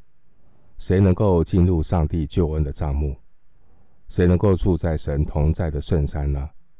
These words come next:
我们来看诗篇第五篇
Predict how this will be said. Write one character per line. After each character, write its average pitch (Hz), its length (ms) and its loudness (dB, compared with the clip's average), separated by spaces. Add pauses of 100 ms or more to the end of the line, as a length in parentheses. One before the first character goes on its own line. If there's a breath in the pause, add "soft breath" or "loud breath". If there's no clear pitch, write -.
(1120)
我 82 100 -2
们 80 80 4
来 85 80 0
看 92 180 0
诗 90 200 -2
篇 87 280 0
第 92 160 -2
五 69 120 -2
篇 78 360 -2